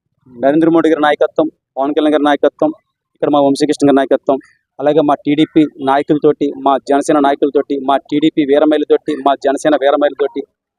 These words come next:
అలాగే మా బూత్ ప్రెసిడెంట్ అందరితోటి ఇక్కడ, ఇక్కడ కలిసికట్టుగా ఈ రాబోయే ఐదు సంవత్సరాల్లో కూడా మేము కలిసికట్టుగా పనిచేసి రెండు వేల ఇరవై తొమ్మిదికి కూడా మేమే వస్తామని బాగా పని చెప్తా. అంటే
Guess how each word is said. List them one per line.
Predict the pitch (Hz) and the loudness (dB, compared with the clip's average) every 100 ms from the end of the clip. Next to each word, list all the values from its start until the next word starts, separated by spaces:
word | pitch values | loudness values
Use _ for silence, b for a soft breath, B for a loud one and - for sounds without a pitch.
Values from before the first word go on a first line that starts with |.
| - | -4
అలాగే | 156 170 160 | 0 0 -2
మా | 135 | 0
బూత్ | 151 - | -2 0
ప్రెసిడెంట్ | 170 151 151 | -2 0 -2
అందరితోటి | 156 160 - | -2 -4 -2
ఇక్కడ, | 165 151 | -2 0
ఇక్కడ | 156 139 _ _ - | 2 0 _ _ -8
కలిసికట్టుగా | 160 165 175 170 175 170 - - | -6 0 -2 2 0 0 -4 -10
ఈ | 151 | -2
రాబోయే | 151 156 170 156 | 0 2 2 0
ఐదు | 165 | 0
సంవత్సరాల్లో | 160 151 160 160 | 0 0 0 0
కూడా | 160 156 _ _ - | 0 -2 _ _ -14
మేము | 151 | -4
కలిసికట్టుగా | - 151 170 254 247 156 | -4 -2 -2 0 0 0
పనిచేసి | 160 165 - 185 185 _ _ - | 0 0 0 -6 -8 _ _ -6
రెండు | 156 175 | 0 2
వేల | 175 | 4
ఇరవై | 170 175 180 | 4 2 2
తొమ్మిదికి | 175 170 - | 2 0 2
కూడా | 180 170 - _ 139 147 | 2 0 -2 _ -8 0
మేమే | 165 180 180 _ - 151 | 2 2 0 _ -8 -6
వస్తామని | - 175 170 165 151 - _ _ - | -2 0 2 0 0 -6 _ _ -4
బాగా | 147 165 | 0 2
పని | 165 156 | 0 -2
చెప్తా. | 156 165 | -2 -4
అంటే | 156 175 | 0 -2